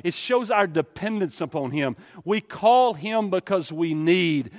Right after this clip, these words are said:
We call Him because we're not sufficient in and of ourselves. We call because we need rescue. We need guidance. We need deliverance. All of those things, we call on His name, and we're commanded to. Stop calling on horizontal things. Call upon the God of heaven.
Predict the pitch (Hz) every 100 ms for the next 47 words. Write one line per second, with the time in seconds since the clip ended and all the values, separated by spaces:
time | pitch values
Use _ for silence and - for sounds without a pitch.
0 | - 180 202 - 190 247 233 185 220 185
1 | 170 208 165 214 214 - 202 - 247 -
2 | 190 196 202 196 190 170 - 247 190 -
3 | - 240 180 208 - 190 254 240 196 190
4 | 214 185 202 185 156 175 226 - 185 160
5 | 151 185 160 196 208 214 151 - - 208
6 | 190 202 185 214 214 170 220 285 320 294
7 | 247 - 208 - - - 180 - - 208
8 | 202 170 170 180 175 175 226 240 285 269
9 | 330 302 196 170 139 120 - - - -
10 | 214 294 - - 262 269 240 202 - 202
11 | 226 208 202 240 202 139 240 277 247 180
12 | 175 147 156 160 - - - - 247 247
13 | 226 196 202 190 160 151 156 127 139 139
14 | 120 101